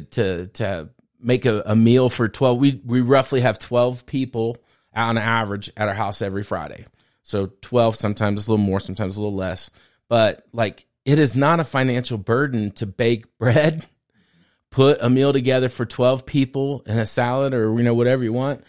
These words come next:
But just the fact that, um, oh, I should take you through the steps too. Uh, when you come to our Sabbath dinner, that's what we call it. Um, everybody gets there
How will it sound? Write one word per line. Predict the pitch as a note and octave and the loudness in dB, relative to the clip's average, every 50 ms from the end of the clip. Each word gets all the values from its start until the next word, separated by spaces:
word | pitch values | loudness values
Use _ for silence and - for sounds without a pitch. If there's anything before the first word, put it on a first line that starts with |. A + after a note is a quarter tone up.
| _ _ _ _ - | _ _ _ _ -2
But | C#3 C3+ | -2 0
just | A#2 - E3 D#3 - - | 2 2 0 0 2 0
the | D3 B2+ | -2 -2
fact | - - C#3 C#3+ C#3+ - | 0 0 0 0 0 0
that, | - B2+ G#2 - - | -2 -2 -2 -4 -2
um, | G2 A#2 A#2+ A2+ G#2 G#2 F2 - - - - | 0 0 0 0 -2 -4 -10 -12 -14 -2 0
oh, | - D3+ | 2 2
I | C3 C#3+ | 2 2
should | E3 - - G#3+ G#3 | -2 -2 -4 -4 -2
take | - A#3+ A3+ - | 0 0 0 0
you | F#3+ | -4
through | E3 - F3+ D#3 | -4 -2 -2 -2
the | B2 | -2
steps | - - D#3+ C#3+ A#2+ - | -2 -2 -2 -2 -2 -4
too. | - - C#3+ A2 - - _ _ - - - - - - | -4 -4 -4 -4 -4 -8 _ _ -20 -20 -20 -20 -8 -2
Uh, | C3 B2+ B2+ B2+ | 0 2 2 2
when | B2+ A#2+ B2+ C3 C#3 | 2 2 2 2 2
you | C#3+ C3 B2 | 2 0 0
come | - C#3+ D3 D3+ D#3+ D#3+ E3 D#3+ D3+ C#3+ - _ | -2 -2 -2 0 0 0 -2 -2 -4 -6 -8 _
to | - - D3 C#3 C3 B2+ B2 B2 A#2+ A#2 - | -6 -2 0 0 2 2 2 0 0 0 0
our | A#2+ A#2 A2+ | 0 0 -2
Sabbath | - - C3+ A#2 B2+ C3 A#2+ A#2 - | 0 0 0 0 0 -2 -4 -4 -2
dinner, | - A#2 A2+ A#2+ | -2 0 0 0
that's | B2+ - | -2 -4
what | B2+ G2 | -6 -6
we | G2 | -4
call | - - G#2 G#2 A#2+ | -2 -2 0 0 0
it. | C3 A#2+ - - | -2 -4 -6 -10
Um, | A2+ G#2+ G2+ G2 - - C3+ - _ _ _ _ _ _ _ _ _ _ _ _ _ _ _ _ _ _ _ _ _ _ _ _ _ _ _ _ _ _ _ _ _ _ _ _ _ _ _ _ | -10 -8 -8 -8 -10 -12 -16 -20 _ _ _ _ _ _ _ _ _ _ _ _ _ _ _ _ _ _ _ _ _ _ _ _ _ _ _ _ _ _ _ _ _ _ _ _ _ _ _ _
everybody | - A2+ B2+ D3 D3 D3+ D3+ D3 | -4 -2 0 2 2 2 2 2
gets | C3+ C3 B2+ - | 0 -2 -2 0
there | - C3 C3 B2+ C3 - D#3 C#3 C3 B2+ | 0 2 2 2 0 -4 -6 -10 -12 -16